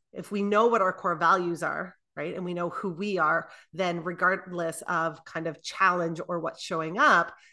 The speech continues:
then we can kind of always return to that. So if it's always a return to love, if it's always a return to, um, peace, if it's always a return,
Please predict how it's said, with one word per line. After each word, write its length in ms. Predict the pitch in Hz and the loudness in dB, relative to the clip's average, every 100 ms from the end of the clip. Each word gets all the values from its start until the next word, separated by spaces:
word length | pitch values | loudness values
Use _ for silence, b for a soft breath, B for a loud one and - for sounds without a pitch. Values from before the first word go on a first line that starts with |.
| b | b
then 580 | 165 180 170 165 165 170 _ _ _ _ - | -6 -2 -2 -2 -4 -8 _ _ _ _ -12
we 340 | 175 202 190 | -8 -6 -6
can 560 | 170 - 190 170 170 160 - _ | -10 -10 -6 -6 -6 -10 -16 _
kind 180 | - 247 | -8 -4
of 80 | 247 - | -2 2
always 320 | 202 202 185 | 6 6 4
return 440 | 185 - 175 175 | 0 -4 -4 -4
to 100 | 170 | -4
that. 220 | 156 131 - | -4 -4 -4
So 100 | - | -8
if 40 | 175 | -8
it's 160 | - 214 | 0 0
always 340 | 214 233 233 | 2 2 0
a 40 | |
return 360 | 208 202 - 180 | -2 -6 -6 -8
to 120 | 175 | -8
love, 260 | 160 156 156 | -4 -4 -4
if 160 | 151 175 | -8 -12
it's 160 | - | -10
always 340 | 196 214 233 208 | -2 0 2 0
a 60 | |
return 480 | 185 180 - 175 170 170 | -4 -8 -6 -6 -6 -10
to, 280 | 170 165 160 160 b b b | -8 -6 -8 -12 b b b
um, 420 | 165 151 151 147 - _ _ - | -8 -8 -8 -12 -18 _ _ -20
peace, 340 | - 180 151 | -10 -8 -6
if 100 | 190 | -8
it's 120 | 180 - | -8 -4
always 300 | 190 208 196 | -2 -2 -2
a 40 | |
return, 380 | 180 180 170 | -6 -4 -6